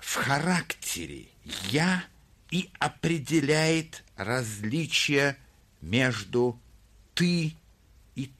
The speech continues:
«то». Почему? Бубер мыслит это себе так, что главным здесь является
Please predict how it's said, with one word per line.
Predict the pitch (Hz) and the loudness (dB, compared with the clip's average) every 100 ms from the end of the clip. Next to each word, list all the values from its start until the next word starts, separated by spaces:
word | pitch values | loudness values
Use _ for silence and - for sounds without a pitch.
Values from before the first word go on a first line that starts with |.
| - | 0
«то». | 117 78 - - - _ - _ _ - - | 2 2 -2 -18 -20 _ -20 _ _ -20 2
Почему? | - 339 - 190 85 - - _ _ _ _ _ _ _ - - | 4 6 6 6 2 -2 -16 _ _ _ _ _ _ _ -20 -16
Бубер | 78 110 127 120 | -2 2 4 2
мыслит | 107 139 - 143 - | 0 -4 -2 -4 0
это | 143 135 | 0 0
себе | 127 135 131 | 0 2 2
так, | 135 - 147 120 - - - _ _ _ _ _ - | 2 2 0 0 -6 -6 -14 _ _ _ _ _ -4
что | - - 117 | -2 2 2
главным | 107 127 175 185 165 175 160 | 2 4 6 6 4 -2 -2
здесь | 107 87 101 170 - - | -6 0 4 6 4 -6
является | 123 143 120 156 170 160 - - - 160 135 | -4 -2 2 4 4 2 -2 -6 0 0 0